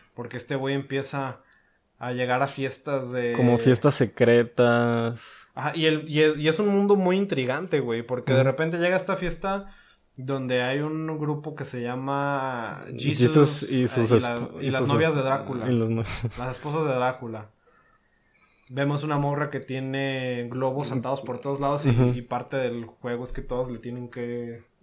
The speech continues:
Speaker 1: ponchar los globos.
Speaker 2: Sí.
Speaker 1: Y este men anda por ahí deambulando con una foto de esta morra intentando saber a dónde va, ¿no?
Speaker 2: Ujú.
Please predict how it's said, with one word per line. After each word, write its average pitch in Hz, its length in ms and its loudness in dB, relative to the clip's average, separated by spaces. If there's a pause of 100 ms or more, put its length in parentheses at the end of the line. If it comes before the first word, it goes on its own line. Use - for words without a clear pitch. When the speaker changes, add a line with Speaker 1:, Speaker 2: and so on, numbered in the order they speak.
(140)
Speaker 1:
ponchar 123 400 -10
los 120 180 -8
globos. 143 460 -2
Speaker 2:
Sí. 117 200 2 (640)
Speaker 1:
Y 139 120 -4
este 143 180 -6
men 175 220 0
anda 175 260 -2
por 143 160 -2
ahí 147 400 -2 (320)
deambulando 139 880 -2
con 143 160 -2
una 147 200 0
foto 147 320 -4
de 139 60 0
esta 143 180 -8
morra 165 360 -2
intentando 131 920 -6 (480)
saber 131 560 -6 (1040)
a 117 160 -8
dónde 131 240 -2
va, 120 180 -2
¿no? 135 300 -8 (100)
Speaker 2:
Ujú. 123 240 2